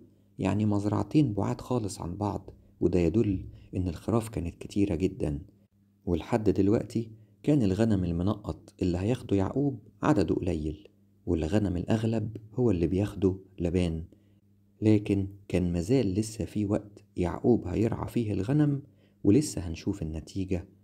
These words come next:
هيبقى عدد الخراف أنهي أكتر. وهنا هنلاقي يعقوب برضه هيفكر بطريقة بشرية وهيلجأ زي الخدعة، مع إن إحنا هنعرف في الإصحاح اللي جاي اللي هو الإصحاح الواحد وتلاتين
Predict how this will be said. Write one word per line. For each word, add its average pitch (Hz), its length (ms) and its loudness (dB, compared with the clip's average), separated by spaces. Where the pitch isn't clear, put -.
هيبقى 98 460 0
عدد 90 220 -4
الخراف 85 500 -2
أنهي 101 320 0
أكتر. - 440 -10
وهنا 110 420 2
هنلاقي 104 460 4
يعقوب 95 460 -2
برضه 101 360 2
هيفكر - 460 -4
بطريقة 95 480 -2
بشرية 127 600 0
وهيلجأ 117 600 4
زي 98 280 2
الخدعة، - 500 -4
مع 82 160 2
إن 85 100 2
إحنا 87 300 -2
هنعرف 95 380 0
في - 100 -6
الإصحاح - 480 -2
اللي 85 140 0
جاي 98 360 2
اللي 90 140 -4
هو 92 140 4
الإصحاح - 460 -2
الواحد 87 280 0
وتلاتين 101 600 -2